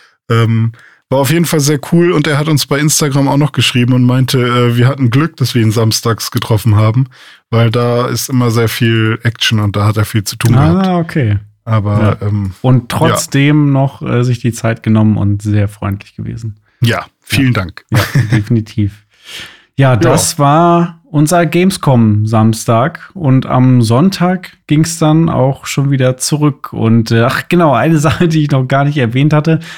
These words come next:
Speaker 2: Die Reise zu Gamescom mit der Bahn, ne, so beschwerlich sie auch an der einen oder anderen Stelle gewesen sein mag,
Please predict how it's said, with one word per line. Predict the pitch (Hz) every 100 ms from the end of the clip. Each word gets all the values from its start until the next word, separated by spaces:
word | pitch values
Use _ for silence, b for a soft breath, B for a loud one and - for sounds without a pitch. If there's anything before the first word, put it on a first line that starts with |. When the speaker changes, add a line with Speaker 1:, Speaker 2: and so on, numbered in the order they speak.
| B B -
Speaker 2:
Die | 135 131
Reise | 113 131 170 165
zu | 165 135
Gamescom | 110 110 113 - 104 104
mit | 120
der | 131
Bahn, | 104 110 117 110
ne, | 110
so | 117
beschwerlich | 104 107 - 110 117 107
sie | 113
auch | 113 107 -
an | 113
der | 110
einen | 113 117
oder | 113
anderen | 113 113
Stelle | - 110
gewesen | 110 107 127 139
sein | 101 101
mag, | 101 104 135